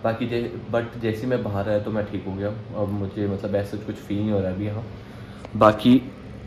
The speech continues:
हाँ, बाकी बस ये बताना चाहता था मैं आपको कि ऐसा feel हो रहा है।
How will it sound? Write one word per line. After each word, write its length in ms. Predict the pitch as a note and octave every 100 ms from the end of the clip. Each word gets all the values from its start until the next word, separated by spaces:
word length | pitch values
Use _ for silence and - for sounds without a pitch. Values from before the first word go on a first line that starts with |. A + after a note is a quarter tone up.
| - - - - - - - - - - - - - - - - - - - - - - - - - - -
हाँ, 360 | A#2+ G#2+ G#2+
बाकी 320 | G#2+ G#2+ G#2+
बस 500 | B2 C3 - - - -
ये 160 | B2
बताना 380 | C3 - A#2+ A#2+
चाहता 300 | A#2 F#2+ G#2
था 80 | G2+
मैं 100 | G#2+
आपको 220 | G2+ F#2+
कि 140 | G2+ -
ऐसा 260 | A2 G#2
feel 220 | A2+ A#2+
हो 100 | G#2+
रहा 100 | G2
है। 60 | C3